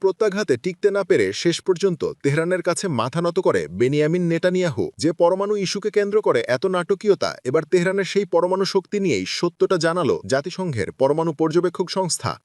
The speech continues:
আন্তর্জাতিক পরমাণু শক্তি সংস্থার মহাপরিচালক রাফায়েল গ্রোসির বরাতে টিআরটি ওয়ার্ল্ড জানিয়েছে, ইরান পারমাণবিক অস্ত্র তৈরি করছে এমন কোনো প্রমাণ পাওয়া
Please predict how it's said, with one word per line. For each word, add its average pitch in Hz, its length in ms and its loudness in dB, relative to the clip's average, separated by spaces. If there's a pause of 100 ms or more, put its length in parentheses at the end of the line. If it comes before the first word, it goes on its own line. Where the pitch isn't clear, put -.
আন্তর্জাতিক 180 460 0 (100)
পরমাণু 180 300 0
শক্তি 185 340 -4
সংস্থার 196 380 -2
মহাপরিচালক 180 680 2 (160)
রাফায়েল 175 420 2
গ্রোসির 160 420 0
বরাতে 165 320 2 (120)
টিআরটি 156 320 2
ওয়ার্ল্ড 165 320 2
জানিয়েছে, 165 400 0 (240)
ইরান 185 180 4 (100)
পারমাণবিক 190 540 0
অস্ত্র - 180 -6 (120)
তৈরি 196 240 4
করছে 160 300 2 (180)
এমন 170 180 -4
কোনো 190 240 0
প্রমাণ 180 320 2
পাওয়া 175 160 2